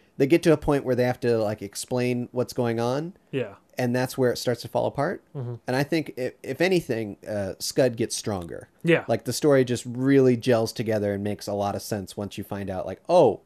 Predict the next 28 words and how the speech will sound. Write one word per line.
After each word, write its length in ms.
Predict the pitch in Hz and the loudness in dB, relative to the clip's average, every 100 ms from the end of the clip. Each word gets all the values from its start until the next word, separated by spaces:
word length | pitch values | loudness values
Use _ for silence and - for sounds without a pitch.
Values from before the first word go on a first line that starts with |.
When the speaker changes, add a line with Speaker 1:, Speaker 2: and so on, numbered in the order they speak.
| _ _ _ _ | _ _ _ _
Speaker 1:
this 260 | 104 156 165 | 2 2 4
was 140 | 143 | 2
what 100 | 139 | 2
was 160 | 127 117 | 2 -2
really 220 | 107 117 | 0 2
going 240 | 113 110 107 | 2 2 0
on 180 | 101 98 | -2 -4
the 80 | 92 | -4
whole 160 | 90 | -6
time." 260 | - 65 - | -8 -14 -8
Speaker 2:
Yeah, 200 | 139 110 - _ | -6 -6 -10 _
fits 200 | 160 - | -4 -2
together. 340 | 143 113 101 - | -4 -4 -6 -6
Speaker 1:
Uh, 380 | 127 120 113 107 - | 0 2 2 0 -2
it, 200 | 123 120 - | -4 -4 -4
I 100 | 120 | 0
don't 140 | 139 160 | 4 4
wanna 180 | 160 | 4
call 300 | 151 - 160 | 0 0 2
it 80 | 165 | 2
out 260 | 165 208 - | 2 -2 -4
because 280 | 139 131 127 | -6 -2 2
I 100 | 123 | 2
still 280 | - 156 143 | 2 0 2
like 180 | 143 | 0
this 140 | - 151 | -2 -8
comic, 400 | - 156 175 - | -6 -6 -6 0
but 240 | 113 - | 0 0